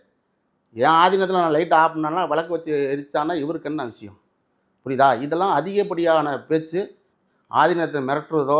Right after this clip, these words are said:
ஆதீனத்தை வந்து தரக்குறவா பேசுறதோ, எந்த செயல் செஞ்சாலும் அர்ஜுன் சம்பத் அதுக்கு பதில் சொல்லியே ஆகணும். ஆதீனம் என்ன செய்யணும்னா, ஆதீனத்துக்கு என்ன குறைகள் இருக்குன்னு தமிழக அரசு கேட்கணும். என்ன கேட்கணும்னா, "என்ன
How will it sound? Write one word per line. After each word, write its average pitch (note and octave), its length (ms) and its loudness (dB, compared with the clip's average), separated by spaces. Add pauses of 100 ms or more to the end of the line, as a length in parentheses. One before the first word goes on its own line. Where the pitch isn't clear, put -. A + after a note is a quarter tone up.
ஆதீனத்தை D3+ 440 2
வந்து D3+ 440 -4 (180)
தரக்குறவா D#3 500 2
பேசுறதோ, D3 540 -2
எந்த F3+ 560 0 (180)
செயல் D#3 420 -2
செஞ்சாலும் C#3+ 540 -4 (800)
அர்ஜுன் D#3 300 -4
சம்பத் D3+ 160 -2
அதுக்கு C3+ 220 -2
பதில் C#3 200 -6
சொல்லியே B2+ 260 -8
ஆகணும். G#2+ 300 -8 (380)
ஆதீனம் F#3 380 4
என்ன E3 180 0
செய்யணும்னா, D3 420 -4 (240)
ஆதீனத்துக்கு G3+ 760 0
என்ன F#3 400 0 (260)
குறைகள் G3 340 4
இருக்குன்னு E3 280 -6
தமிழக F3+ 300 4
அரசு D#3+ 340 0
கேட்கணும். D3+ 340 -2 (880)
என்ன D3+ 220 0 (400)
கேட்கணும்னா, D#3+ 580 -2
"என்ன F#3+ 340 0